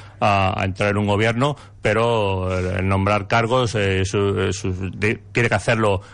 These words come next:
el, el presidente de gobierno y estamos sin, sin presidente de gobierno, con un presidente en funciones. Nosotros lo que estamos trabajando es para que haya un presidente de gobierno con un programa de gobierno reformista y en caso de que esto saliera adelante y que hubiera Pedro Sánchez ganara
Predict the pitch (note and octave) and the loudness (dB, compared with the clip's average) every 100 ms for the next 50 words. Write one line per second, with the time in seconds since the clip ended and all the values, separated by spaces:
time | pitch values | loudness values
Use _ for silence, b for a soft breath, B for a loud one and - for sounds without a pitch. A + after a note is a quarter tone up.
0 | B A2 G2+ F#2+ - G2+ G#2+ - G#2+ G#2 | B -2 0 0 -2 -2 -2 0 -2 2
1 | A2 G#2 A2+ A2+ C3 G#2 A2 G#2 G2 G2 | 0 2 0 0 0 -2 -2 -2 -2 -2
2 | F2+ F2 - - F#2+ F#2 - F#2+ F#2 F#2+ | -2 -6 -6 -6 -4 -4 0 -2 0 0
3 | F2+ A#2 F#2+ F#2 F#2 F#2+ G#2+ G2 F#2 F2+ | 2 2 0 -2 -2 -2 -2 0 0 0
4 | A2+ G2 F#2 G#2 G2 G2 G2+ - G#2 - | 0 0 0 0 0 0 0 2 0 2
5 | G#2+ A2 A2+ B B - G2+ A2 G#2 G2 | 0 0 -2 B B -4 -2 0 0 0
6 | G#2 G#2 G#2 F#2+ B B - G2+ F#2+ G2 | 0 2 2 0 B B -4 -2 0 -2
7 | G#2 F#2+ G2+ F#2+ F#2+ B2 B2 G2 G2 F#2 | 0 0 0 2 2 2 0 0 -2 0
8 | F#2+ G#2 G2+ F#2+ F2+ - - G2 F#2 F#2 | 2 2 2 0 -2 -12 -4 -2 0 2
9 | G2 G2 F#2+ F#2 F#2+ G2 G2 A#2 - D3+ | 0 2 2 2 0 0 0 0 0 -2
10 | D3 B A2 G2+ F2+ A#2 B2 A2 F#2 B | -2 B -4 -4 0 -2 0 -2 -2 B
11 | - G2+ F#2+ G#2 - G#2+ G2 F#2+ F#2+ G2+ | -4 -2 0 -2 -2 -2 2 2 2 2
12 | A#2+ A2+ G2 F#2 F#2+ F#2+ F#2 F2+ F2+ F#2 | 0 -2 -4 -2 0 2 0 0 -2 -2
13 | G2+ G2 B2 B2 G#2+ F2+ F2+ F#2+ F#2+ | -2 0 0 0 -2 -2 -2 0 0